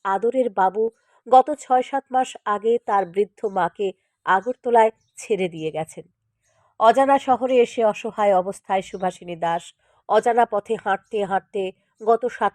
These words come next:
মাস আগে গোলাঘাটি বিধানসভার কাঞ্চনমালা এলাকার খামারপাড়ায় আসে। তখন রাস্তার পাশের একটি অস্থায়ী ছাউনিতে আশ্রয় নিয়েছিলেন। স্থানীয় এলাকাবাসীরা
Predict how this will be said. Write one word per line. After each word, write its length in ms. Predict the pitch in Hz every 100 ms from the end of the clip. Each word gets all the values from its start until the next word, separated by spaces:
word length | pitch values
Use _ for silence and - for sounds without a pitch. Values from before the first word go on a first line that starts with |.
| 202
মাস 260 | 202 - -
আগে 280 | 185 190 185 _ _ _
গোলাঘাটি 540 | 208 233 254 254 262
বিধানসভার 600 | 214 214 226 - 214 214
কাঞ্চনমালা 680 | 202 202 196 240 220 208 196 -
এলাকার 440 | 202 202 202 180 - _ _
খামারপাড়ায় 720 | - 233 226 254 226 202 190 -
আসে। 340 | 151 - 147 - _ _ _ _
তখন 320 | 269 277 320
রাস্তার 400 | 254 226 - 277
পাশের 360 | 277 262 - 269 214
একটি 320 | 202 - 226 -
অস্থায়ী 460 | 180 - - 208
ছাউনিতে 640 | 208 190 175 190 - 208 208 _ _
আশ্রয় 420 | 190 190 - 170
নিয়েছিলেন। 540 | 165 160 - 170 160 170 _ _ _ _
স্থানীয় 460 | - 262 247 285 294
এলাকাবাসীরা 840 | 254 233 247 269 254 - 254 170